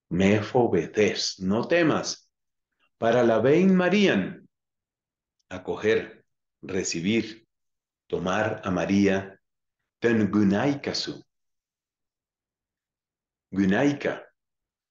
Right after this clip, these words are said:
este es el acusativo de guné, que es mujer, de ahí viene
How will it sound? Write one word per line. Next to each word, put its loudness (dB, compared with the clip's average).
este -8
es -4
el -4
acusativo -4
de -4
guné, -6
que -8
es -10
mujer, -4
de -8
ahí -6
viene -6